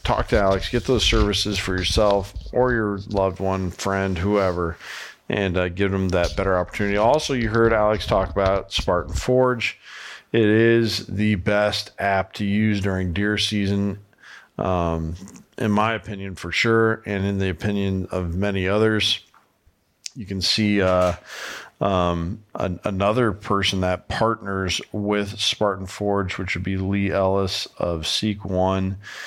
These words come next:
He has been on an absolute tear this year of just tagging big bucks everywhere. He uses Spartan Forge, as you will see in his videos.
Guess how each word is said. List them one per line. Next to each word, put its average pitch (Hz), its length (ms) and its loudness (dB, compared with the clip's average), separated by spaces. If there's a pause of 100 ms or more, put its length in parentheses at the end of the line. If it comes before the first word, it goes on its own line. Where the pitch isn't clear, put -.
(200)
He - 180 0
has 107 160 2
been 101 160 0
on 92 240 0
an - 80 -8
absolute 104 640 -2 (140)
tear 95 840 0
this 95 360 0
year 87 440 -2 (520)
of 95 180 0
just 92 240 -2
tagging 90 600 0
big 98 320 0
bucks 90 340 0
everywhere. 92 480 0
He 104 160 -6
uses 92 840 0
Spartan 90 520 -2
Forge, 92 600 -2
as 95 200 0
you 92 80 -2
will 87 80 -2
see 95 260 -2
in 87 80 0
his 82 220 -2
videos. 101 680 0